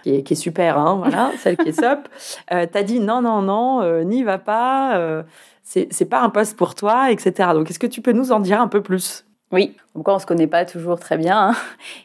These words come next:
Speaker 2: et il faut parfois aussi faire confiance aux autres.
Speaker 1: Mm.
Speaker 2: Mais effectivement, euh, j'ai mon rêve absolu, euh, au bout de quelques années, euh, en tant que responsable développement des compétences et avant chargée de recrutement, c'était de devenir, euh,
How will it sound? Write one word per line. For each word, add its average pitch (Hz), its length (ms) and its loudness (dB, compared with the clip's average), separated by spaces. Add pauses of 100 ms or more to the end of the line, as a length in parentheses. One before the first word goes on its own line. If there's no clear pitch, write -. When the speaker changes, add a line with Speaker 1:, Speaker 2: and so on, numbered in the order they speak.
Speaker 2:
et - 60 -2
il 175 60 -4
faut 175 120 -2
parfois 175 360 2
aussi 214 240 -2
faire 196 220 0
confiance 202 460 -2
aux 170 160 -4
autres. 262 180 0 (180)
Speaker 1:
Mm. 196 120 0 (180)
Speaker 2:
Mais 175 160 2
effectivement, 202 640 0
euh, 170 220 2
j'ai 165 720 -4 (500)
mon 170 140 4
rêve 202 260 2
absolu, 196 720 0
euh, 170 140 2 (260)
au - 40 -6
bout 165 120 -8
de 165 60 -18
quelques 175 320 0
années, 175 360 0
euh, 143 460 0
en 165 80 -6
tant 156 220 -2
que 156 160 -10
responsable 151 460 -4
développement 156 340 -2
des 156 100 -2
compétences 180 680 2
et 151 360 -4
avant 156 320 0
chargée 156 240 -8
de 147 80 -6
recrutement, 180 540 -2 (400)
c'était 196 320 0
de 170 120 2
devenir, 175 540 2
euh, 160 140 2